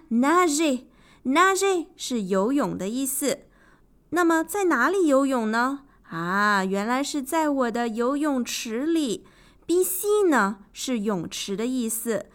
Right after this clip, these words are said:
dans是在其中的意思，dans ma piscine就是在我的游泳池里面。好了，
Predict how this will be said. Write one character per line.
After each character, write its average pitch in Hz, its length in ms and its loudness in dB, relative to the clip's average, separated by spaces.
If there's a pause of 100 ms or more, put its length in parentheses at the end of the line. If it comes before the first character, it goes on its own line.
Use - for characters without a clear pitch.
(220)
dans 277 560 4 (260)
是 214 440 -2 (180)
在 330 400 2 (400)
其 - 240 -2
中 359 240 0
的 262 80 2
意 202 160 0
思， 190 300 -6 (140)
dans 330 560 2
ma 214 300 -2
piscine 208 800 -4
就 196 120 -8
是 196 160 -6
在 359 500 0 (200)
我 180 320 0
的 175 160 -2
游 190 320 0
泳 208 260 -2
池 214 300 -2
里 180 340 -6
面。 226 440 -2 (840)
好 294 160 4
了， 359 300 2